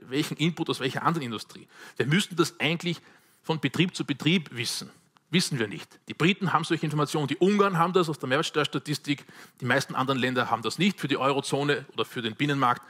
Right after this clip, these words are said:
haben wir es schon gar nicht. Wir wissen einfach zu wenig. Wir, für die Güter, für die zwölftausend, die ich vorhin in der Zollstatistik haben, wissen wir nicht, wie viel wir selber produzieren. Wir wissen auch nicht, wie viel die Handelspartner produzieren. Wir sehen nur die Handelsströme.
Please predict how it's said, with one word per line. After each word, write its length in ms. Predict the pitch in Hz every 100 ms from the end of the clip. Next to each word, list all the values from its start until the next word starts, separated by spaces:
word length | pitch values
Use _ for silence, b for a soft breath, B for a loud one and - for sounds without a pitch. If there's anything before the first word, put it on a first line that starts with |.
| B B B
haben 160 | 120
wir 40 | 117
es 60 |
schon 160 | - 110
gar 220 | - -
nicht. 160 | - - _ _ B B
Wir 160 | 123
wissen 340 | 160 185 165 -
einfach 240 | 127 127 -
zu 180 | 151
wenig. 300 | 113 170 -
Wir, 120 | 120 117
für 120 | 135
die 160 | 135 - - _
Güter, 300 | 156 180 185
für 120 | 180
die 100 | 156
zwölftausend, 640 | 147 151 147 131 139 147 139 139
die 60 |
ich 40 | 135
vorhin 200 | 139 123
in 40 |
der 40 |
Zollstatistik 600 | - 156 175 147 143 151
haben, 160 | 131 131
wissen 240 | 135 -
wir 100 | 104
nicht, 220 | 123 185 165
wie 80 |
viel 220 | 147 160 143
wir 60 |
selber 260 | - 127 120
produzieren. 520 | 110 113 110 - 90 B B
Wir 100 | -
wissen 220 | - -
auch 180 | - 170
nicht, 180 | 202 190
wie 80 | 185
viel 200 | 185 185
die 80 |
Handelspartner 520 | 147 208 - 123 110 104
produzieren. 540 | 110 104 - 107 92 - B B
Wir 80 | 131
sehen 220 | - 143
nur 140 | 160 208
die 120 | 175
Handelsströme. 640 | 175 175 - 123 107